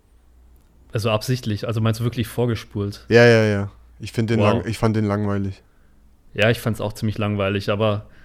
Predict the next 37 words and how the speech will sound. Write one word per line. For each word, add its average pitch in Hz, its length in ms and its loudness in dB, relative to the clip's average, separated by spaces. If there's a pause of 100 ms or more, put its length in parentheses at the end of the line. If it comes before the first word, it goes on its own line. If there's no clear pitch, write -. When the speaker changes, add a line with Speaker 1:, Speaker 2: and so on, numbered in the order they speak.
(140)
Speaker 1:
ich - 100 -20
dachte 104 260 -2
jetzt 107 160 -4
nicht, 113 160 -2
dass 104 100 -4
ich 98 80 -8
das - 240 -10
Recht - 280 -6
habe, 101 200 -2
es - 80 -8
zu - 100 -10
überspringen. 101 520 -10 (160)
Speaker 2:
Doch, 120 200 4
ich 123 120 6
überspringe, 131 640 6
äh, 110 160 4
sämtliche 113 440 2
Sachen 104 320 0
auch. 107 300 -2 (640)
Ich 90 140 -6
will 123 100 8
jetzt 123 160 6
nicht, 127 260 4
ähm, 104 440 2 (160)
sexistisch 113 720 -2
klingen, 123 320 -4
aber 107 440 -2 (600)
die, 104 440 0 (720)
so 120 300 0
die, 117 300 4 (100)
oft 139 260 0
die 127 120 4
Frauen-Storyline 110 1300 4
oder 110 180 0
die 104 160 -2
weibliche 123 460 4
Storyline 113 760 2